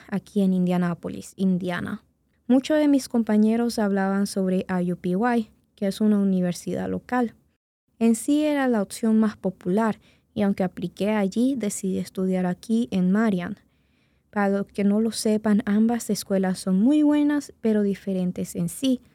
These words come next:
Y es que cada universidad tiene ventajas y desventajas, dependiendo de tus necesidades y aspiraciones.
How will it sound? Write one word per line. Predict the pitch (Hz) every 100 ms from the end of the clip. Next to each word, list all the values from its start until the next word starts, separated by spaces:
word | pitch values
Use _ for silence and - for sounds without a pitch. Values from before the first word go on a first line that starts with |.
| _ _ _ -
Y | 202
es | 208
que | 214
cada | - 208 214
universidad | 214 208 - 190 185 185
tiene | 185 180
ventajas | 170 170 - 185 190 180 175
y | - 180
desventajas, | 185 - 175 170 - 254 240 202 - _ _ _ _
dependiendo | 214 220 226 220 226 226 240
de | 247 240
tus | 208 -
necesidades | 196 180 196 - 180 185 185 185 -
y | 190
aspiraciones. | 180 - 175 175 - 185 202 - - -